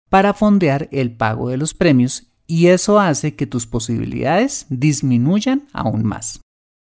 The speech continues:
Vale, la segunda razón por la cual la gente sigue comprando lotería a sabiendas de lo desfavorable que es, es porque jugar lotería o cualquier otro juego de azar genera en nuestro cerebro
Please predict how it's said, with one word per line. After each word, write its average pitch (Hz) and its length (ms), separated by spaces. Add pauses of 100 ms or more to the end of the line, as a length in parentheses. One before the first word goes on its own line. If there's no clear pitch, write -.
(1160)
Vale, 131 280 (480)
la 175 120
segunda 208 340
razón 143 320
por 139 140
la 175 160
cual 117 200
la 127 100
gente 170 400
sigue 214 400
comprando 113 420
lotería 120 640
a 123 100
sabiendas 123 600
de 170 120
lo 170 160
desfavorable 113 1200
que 165 320
es, - 180 (380)
es 202 180
porque 240 300
jugar 139 340
lotería 151 600
o 180 140
cualquier 170 360
otro 180 260
juego 196 460
de 196 80
azar 156 340
genera 131 560
en 151 80
nuestro 160 300
cerebro 135 520